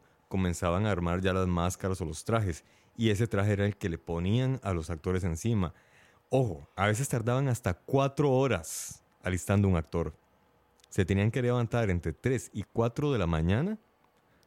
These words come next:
para empezar a maquillarlos porque todos esos trajes se pegan con goma.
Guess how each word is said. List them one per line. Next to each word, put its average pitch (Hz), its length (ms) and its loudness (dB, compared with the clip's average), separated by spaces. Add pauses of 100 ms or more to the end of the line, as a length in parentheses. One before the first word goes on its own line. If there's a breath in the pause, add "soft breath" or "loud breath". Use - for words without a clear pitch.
para 90 180 2
empezar 85 320 0
a 113 60 2
maquillarlos 117 640 0
porque 95 240 -2
todos 110 180 0
esos 123 80 -6
trajes 135 220 -2
se 117 80 -2
pegan 120 240 0
con 95 160 0
goma. 107 320 0